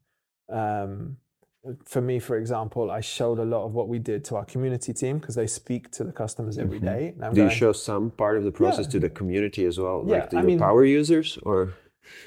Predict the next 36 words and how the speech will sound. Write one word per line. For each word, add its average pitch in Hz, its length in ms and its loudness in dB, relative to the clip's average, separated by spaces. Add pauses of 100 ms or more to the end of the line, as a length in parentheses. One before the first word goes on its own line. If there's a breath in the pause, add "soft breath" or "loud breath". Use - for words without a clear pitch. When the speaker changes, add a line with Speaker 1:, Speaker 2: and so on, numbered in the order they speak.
(200 loud breath)
Speaker 1:
Yes. 165 500 4 (420 soft breath)
Yes, 151 400 4
and 143 240 -2
potential 147 420 0
power 110 280 -2
users. 110 560 -6 (380)
We, 160 680 0 (160)
we 147 320 -2
didn't 147 240 -2
do 131 140 0
that 117 240 -2
until 117 220 -4
we 110 80 0
had 110 160 -2
the 110 60 -6
sign 104 280 -6
off, 110 220 -10
right? 123 220 2
So 127 120 -4
we, 127 140 0
we, 127 200 -8
we've 127 300 -4
got, 143 240 2
we've 127 160 -2
got 127 180 -2
the 113 60 -6
sign 113 260 -6
off, 143 180 -2
and 123 120 -4
then 110 100 -4
we're 117 80 -2
gonna 117 140 -6
go 123 140 -2
do 123 180 -2
these 123 160 -4
things. 131 300 -4